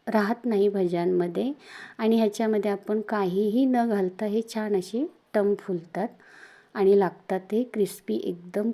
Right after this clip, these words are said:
खूप सुंदर. तर तुम्ही जर ही रेसिपी बनवली नसेल तर नक्कीच काहीतरी वेगळी म्हणून ही रेसिपी तुम्ही ट्राय करा. घरच्यांना नक्कीच आवडतील, घरचे खरंच कौतुक करतील अशी ही रेसिपी आहे.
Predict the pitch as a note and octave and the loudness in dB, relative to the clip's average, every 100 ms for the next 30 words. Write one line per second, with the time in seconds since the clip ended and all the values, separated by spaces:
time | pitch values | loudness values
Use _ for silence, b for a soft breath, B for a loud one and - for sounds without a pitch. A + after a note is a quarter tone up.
0 | - - A#3 A#3 - F#3 F3 E3 E3+ - | -4 -2 -2 -2 -2 0 0 -4 -6 -8
1 | G3+ B3 G#3+ A3 B3+ A#3+ A3 A3 G3 A3 | -4 -2 2 2 2 2 0 0 0 0
2 | A3+ - G3 G#3 F#3+ F3+ F#3 F#3+ A#3 A#3+ | 0 -4 -2 -2 2 2 4 2 2 0
3 | A#3 A#3 G3+ G#3+ B B B B A3 G#3 | -2 -2 -4 -4 B B B B 0 2
4 | G3 - - B3 B3 - G3 G3 G#3 G#3 | 2 -2 -4 -4 -2 -4 0 0 0 0
5 | G#3+ G3+ F#3 D#3+ F#3+ G#3+ F#3 F#3+ F3+ F#3+ | 2 6 6 4 2 4 4 4 2 0
6 | G3 - F3+ - G#3 F#3 F3 D#4 G4 - | -2 -6 -6 -6 -4 -2 0 0 0 -4
7 | - F3 F3 F#3+ G#3 G#3+ C#4 B B B | -2 0 0 -2 -2 -2 -4 B B B
8 | B - A3 F#3+ - G3 F#3+ F3+ F3+ - | B -2 -2 0 0 2 4 4 2 -2
9 | - B3 B3 A3 G#3+ G#3 - A3+ A3+ A#3 | -2 0 2 2 2 -2 -4 -2 -2 -4
10 | G#3+ F#3 F3 G3+ G3 - G#3 B3+ - A3+ | -4 -4 -4 -6 -2 0 2 0 -4 -4
11 | G3+ G#3+ G#3 A3+ G3+ F#3+ G#3+ A3+ - - | -4 -6 -4 -2 -4 -4 -4 -4 -8 -6
12 | G3+ F#3+ A#3+ G#3+ A#3+ G#3+ - G3+ - G#3+ | -6 -2 0 2 4 2 0 -6 -2 -2
13 | G3 F#3 A3 | 0 0 -2